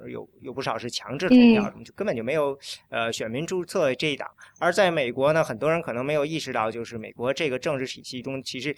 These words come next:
Speaker 1: 如果你要投票的话，这实际上是一个两步走的过程。呃，第一步呢，你就是你先要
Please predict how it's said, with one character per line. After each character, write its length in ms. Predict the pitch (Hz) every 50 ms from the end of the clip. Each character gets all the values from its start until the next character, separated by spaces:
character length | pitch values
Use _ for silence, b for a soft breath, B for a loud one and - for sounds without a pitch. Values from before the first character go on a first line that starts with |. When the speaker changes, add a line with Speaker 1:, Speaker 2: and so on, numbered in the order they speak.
| B B B B
Speaker 1:
如 100 | - 131
果 140 | 147 180 175
你 80 | 151 113
要 80 | 107 110
投 220 | - - 131 139
票 180 | 135 190 147 147
的 60 | 135
话， 160 | 117 123 120
这 140 | 117 - 160
实 160 | 139 - -
际 60 | 131 151
上 120 | 160 147
是 120 | - -
一 40 | 165
个 120 | 139 170 156
两 200 | 127 - - 110
步 120 | 135 180
走 220 | 180 160 123 - 120
的 100 | 120 117
过 220 | - 139 135 117
程。 260 | 107 - 120 110 107 B B B B B B B
呃， 400 | - 113 113 113 110 110 110 104 - _ _
第 140 | - 180 190
一 60 | 208
步 200 | 202 202 185 156
呢， 140 | 139 131 120
你 120 | 113 104
就 200 | 101 - 120 117
是 220 | - - 123 110 104
你 160 | 104 104 101 -
先 500 | - - - 151 151 147 151 151 151 147
要 400 | 147 139 127 117 110 107 -